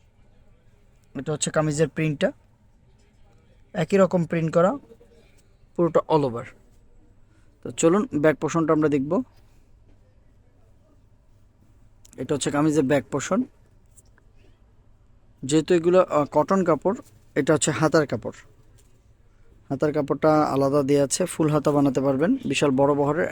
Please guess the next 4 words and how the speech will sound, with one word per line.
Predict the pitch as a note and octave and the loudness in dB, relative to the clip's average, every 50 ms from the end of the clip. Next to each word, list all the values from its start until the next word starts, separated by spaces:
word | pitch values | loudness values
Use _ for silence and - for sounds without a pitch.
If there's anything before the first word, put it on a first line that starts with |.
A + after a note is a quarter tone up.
| B2+ C#3 | -2 -2
এটা | B2+ D3+ | 0 -2
হচ্ছে | C#3+ - - D3 | -2 -2 -4 -4
সালোয়ার, | - - E3 D3+ C3 A#2 A2 A2 - - - - _ - _ _ _ _ _ _ _ _ _ _ _ - - _ - | 0 2 2 2 0 -2 -6 -8 -10 -18 -20 -20 _ -20 _ _ _ _ _ _ _ _ _ _ _ -20 -20 _ -16
সুতি | - - - E3 D#3+ - F#3 F#3 F#3 F#3 G#3 | -4 0 0 0 2 4 4 4 4 4 2